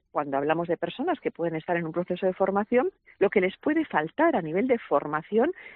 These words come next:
en ocasiones de titulación, porque no olvidemos que hay trabajos en los que se requiere una titulación, que está ya regulado. Entonces, cuando orientamos en la dirección de conocer qué tienes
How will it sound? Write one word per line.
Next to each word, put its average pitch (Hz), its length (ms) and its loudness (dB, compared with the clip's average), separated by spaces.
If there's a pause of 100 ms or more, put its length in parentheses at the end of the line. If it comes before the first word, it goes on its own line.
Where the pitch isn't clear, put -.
en 170 140 -2
ocasiones 180 500 0
de 196 120 0 (100)
titulación, 180 680 -4
porque 147 240 -8
no 156 80 -4
olvidemos 170 460 -2
que - 100 -4
hay 170 60 -2
trabajos 220 480 0 (280)
en 165 100 0
los 165 100 2
que 170 120 0
se - 140 -4
requiere 170 540 0
una 147 140 -4
titulación, 156 580 -4
que - 120 -4
está 208 220 0
ya 190 160 0
regulado. 156 600 -2 (380)
Entonces, 226 240 2
cuando 175 500 2
orientamos 196 800 0
en 165 120 -2
la 170 100 2
dirección 175 540 0
de 170 200 2 (240)
conocer 220 580 2 (280)
qué 254 120 2
tienes 214 380 0